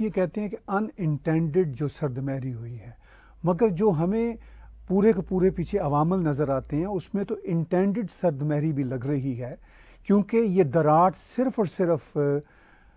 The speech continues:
Prime Minister की और General बाजवा के बीच में नहीं है, बल्कि ये दरार General बाजवा और General फैज़ हमीद के बीच में भी आती है।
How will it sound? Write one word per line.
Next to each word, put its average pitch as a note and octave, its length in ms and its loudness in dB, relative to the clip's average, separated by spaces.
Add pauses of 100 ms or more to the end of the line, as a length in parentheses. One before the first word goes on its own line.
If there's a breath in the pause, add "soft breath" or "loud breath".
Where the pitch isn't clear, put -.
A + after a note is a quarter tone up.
(180 soft breath)
Prime D#3 180 4
Minister F#3+ 460 4
की G3 260 0
और F3 80 4
General D3 260 0
बाजवा D3 480 2
के F#3 160 -2
बीच C#3+ 360 -4
में C#3 100 -4
नहीं C3 380 -4
है, D3 180 -4
बल्कि F3+ 300 -4
ये G#3+ 180 0
दरार D3+ 580 2 (960 soft breath)
General E3+ 260 4
बाजवा F3 580 6
और F#3 260 2
General F3 300 0
फैज़ F#3 440 6
हमीद F3 320 2
के A3 120 2
बीच D3+ 300 -2
में C#3 120 -4
भी C3 180 -8
आती A#2+ 240 -12
है। - 320 -16